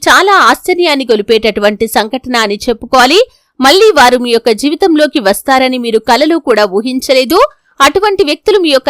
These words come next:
లైఫ్లోకి వచ్చే అవకాశాలు ఈ రోజు దినఫలాల ప్రకారం కనిపిస్తున్నాయి. ఇక మిగిలిన అంశాలు చూస్తే తులా రాశి వారికి మిశ్రమమైన ఫలితాలైతే కనిపిస్తున్నాయి. చాలా కాలం నుండి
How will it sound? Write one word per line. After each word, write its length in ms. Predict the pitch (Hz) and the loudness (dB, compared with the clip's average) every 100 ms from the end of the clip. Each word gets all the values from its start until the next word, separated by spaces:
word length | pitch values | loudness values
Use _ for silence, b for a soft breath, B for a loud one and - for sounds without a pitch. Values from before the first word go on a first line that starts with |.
| 240 | 0
లైఫ్లోకి 440 | 269 - 359 - 294 | -2 -2 -4 -2 -2
వచ్చే 220 | 240 - 254 | -4 0 0
అవకాశాలు 560 | 208 - 247 - 254 254 254 _ _ | 0 -2 -2 0 0 -2 -8 _ _
ఈ 80 | 202 370 | -2 0
రోజు 180 | 190 | -2
దినఫలాల 500 | 226 240 - 208 196 | -2 -4 -2 -2 0
ప్రకారం 420 | 202 208 202 196 208 | -2 -4 -4 -6 -4
కనిపిస్తున్నాయి. 600 | 208 202 226 - 262 240 - _ _ | -8 -4 -8 -6 -4 -4 -4 _ _
ఇక 120 | 330 339 285 | -4 -2 -2
మిగిలిన 300 | 294 427 415 277 | 0 0 0 -2
అంశాలు 360 | 302 320 302 294 | -2 -2 -4 -6
చూస్తే 260 | 294 - 277 | -8 -4 -4
తులా 260 | 285 302 | -2 -2
రాశి 300 | 330 269 - | 0 0 0
వారికి 320 | 285 277 339 403 539 _ _ 285 | -2 -2 0 -2 -2 _ _ -4
మిశ్రమమైన 580 | 311 427 403 330 262 247 | -2 -2 0 0 0 -2
ఫలితాలైతే 580 | 247 214 233 233 208 233 | -4 -2 0 0 -2 -2
కనిపిస్తున్నాయి. 680 | 220 226 247 - 254 254 247 - _ _ - | -2 -4 -6 -8 -2 -2 -2 -8 _ _ 0
చాలా 240 | 294 427 | 2 2
కాలం 320 | 403 285 269 262 | 0 0 0 -4
నుండి 180 | 254 | -6